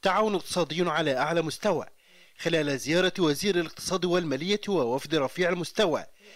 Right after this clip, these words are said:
من باريس للقاهرة. مناقشات عديدة خلال اجتماع ضم وفدي البلدين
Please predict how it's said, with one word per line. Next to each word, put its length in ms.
من 160
باريس 460
للقاهرة. 580
مناقشات 580
عديدة 440
خلال 240
اجتماع 420
ضم 280
وفدي 440
البلدين 600